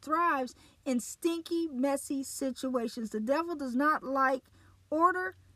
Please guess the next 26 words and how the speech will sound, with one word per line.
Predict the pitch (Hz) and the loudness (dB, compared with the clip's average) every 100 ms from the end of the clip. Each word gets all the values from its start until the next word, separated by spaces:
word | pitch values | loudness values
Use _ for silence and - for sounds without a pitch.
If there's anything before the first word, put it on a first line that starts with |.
| _ | _
He | 277 | 0
does | 247 240 | 2 2
not | 285 302 | 2 2
like, | - 294 269 247 - - - - - | 2 2 2 0 -8 -20 -20 -12 -4
uh, | 247 233 208 - | -2 -2 -6 -6
things | 320 285 285 262 | -2 0 0 0
that | 262 247 | 0 0
are | 226 190 - - - - - - - | -2 -4 -8 -20 -20 -20 -20 -20 -20
clean. | - 349 359 349 349 349 339 - | -2 0 0 0 -2 -4 -8 -16
He | - 262 | -6 -2
does | 240 | 0
not | 254 277 269 | 2 0 -2
like | 247 240 | -4 -2
things | 269 254 | -2 -2
that | 214 | -2
are | 175 | -6
pure. | - - 359 359 349 359 - - | -10 2 2 4 0 0 -6 -14
He | - 269 | -2 0
does | 247 | 2
not | 269 277 | 0 0
like | 294 262 | -2 -2
righteousness. | 247 247 294 320 277 247 240 208 | -2 0 0 -2 -6 -6 -6 -4
He | 269 | -4
thrives | - 285 294 320 320 294 | -4 0 2 4 2 0
in | 285 | -4
carnality. | 269 285 285 285 302 302 294 233 214 | -2 0 0 2 4 4 2 0 -6